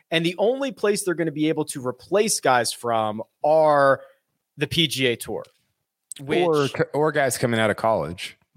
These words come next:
Speaker 1: But there's no, but there's still gonna be very little context to those guys.
Speaker 2: But if you get O W G R points, then all of a sudden they get in. I mean, this is why, like, the most money that they should spend, and the two guys that you've heard about a ton, is Cam Smith and Hideki. Because
Speaker 1: Right.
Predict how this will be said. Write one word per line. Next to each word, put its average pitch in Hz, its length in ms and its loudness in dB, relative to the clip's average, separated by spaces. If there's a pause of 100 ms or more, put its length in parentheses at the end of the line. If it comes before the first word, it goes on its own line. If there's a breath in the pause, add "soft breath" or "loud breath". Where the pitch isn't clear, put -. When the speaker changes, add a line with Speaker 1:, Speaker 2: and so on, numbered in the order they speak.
(140)
Speaker 1:
But 220 380 0
there's 185 300 0
no, 214 280 2
but 190 200 0
there's 196 180 2
still 226 220 0
gonna 220 160 -2
be 202 160 -4
very 175 480 2
little 165 340 0
context 165 720 -2
to 113 100 -8
those 92 280 -6
guys. - 460 -8
Speaker 2:
But 160 340 0
if 127 180 0
you 127 140 -2
get 143 260 2
O 135 140 2
W 117 300 2
G 104 160 -2
R 117 160 4
points, 95 380 -2
then 110 120 0
all 110 120 2
of 110 40 4
a 107 60 0
sudden 104 240 0
they 104 120 0
get 110 160 0
in. 113 120 -2
I 127 60 0
mean, 131 140 -2 (360 loud breath)
this 156 160 2
is 220 120 2
why, 180 200 2
like, 123 180 2
the 123 80 0
most 151 240 0
money 139 240 2
that 107 200 -2
they 104 120 2
should 92 220 0
spend, 92 480 0
and 104 120 -2
the 98 60 4
two 113 180 0
guys 107 200 2
that 98 180 -4
you've 95 120 -2
heard 95 200 2
about 98 300 2
a 95 80 -2
ton, 110 320 -2
is 98 180 -4
Cam 110 240 -2
Smith 87 500 0
and 98 140 -6
Hideki. 98 420 -2
Because 101 380 0 (160 loud breath)
Speaker 1:
Right. 95 180 -10